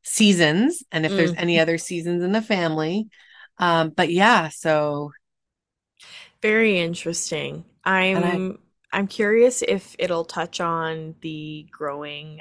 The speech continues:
Speaker 2: um, crime, k-, kind of crime junkie, uh,
Speaker 1: Mm.
Speaker 2: genre that people are
Speaker 1: That's
Speaker 2: interested
Speaker 1: not
Speaker 2: in.
Speaker 1: actually true crime. It's fictionalized, but ties in closely with what's happening in the
Speaker 2: Yeah.
Speaker 1: world as it is.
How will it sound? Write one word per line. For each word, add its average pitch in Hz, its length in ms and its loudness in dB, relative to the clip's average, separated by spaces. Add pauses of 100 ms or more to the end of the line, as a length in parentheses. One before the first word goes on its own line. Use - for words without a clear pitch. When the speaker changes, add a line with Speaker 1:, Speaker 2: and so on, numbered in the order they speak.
Speaker 2:
um, 143 580 -14 (680)
crime, 175 760 -4 (300)
k-, - 100 -12 (100)
kind 240 160 0
of 214 60 0
crime 180 300 0
junkie, 208 760 -2 (720)
uh, 202 40 0
Speaker 1:
Mm. 196 400 2
Speaker 2:
genre 208 440 2
that 226 180 -4
people 220 680 -2 (540)
are 208 160 0
Speaker 1:
That's 196 60 -2
Speaker 2:
interested 214 300 2
Speaker 1:
not 190 260 8
Speaker 2:
in. - 40 0
Speaker 1:
actually 190 480 4
true 175 260 -2
crime. 170 520 0
It's - 200 -6
fictionalized, 160 920 0
but 147 200 -4
ties 147 340 -6
in 151 120 -6
closely 151 440 -2
with 147 160 -2
what's 143 240 -4
happening 151 680 -4 (220)
in 240 80 -4
the 240 40 4
Speaker 2:
Yeah. 220 220 8 (100)
Speaker 1:
world 170 120 -6 (100)
as - 120 -18
it 139 100 -4
is. 180 420 -2